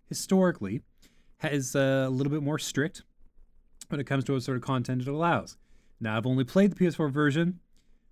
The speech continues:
I don't know what the differences are. Frankly, I don't care if you really need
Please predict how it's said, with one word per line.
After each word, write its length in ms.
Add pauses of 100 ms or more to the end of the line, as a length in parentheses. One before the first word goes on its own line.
(360)
I 80
don't 200
know 140
what 80
the 60
differences 420
are. 220
Frankly, 500
I 160
don't 400 (1200)
care 680 (540)
if 140
you 120
really 300
need 420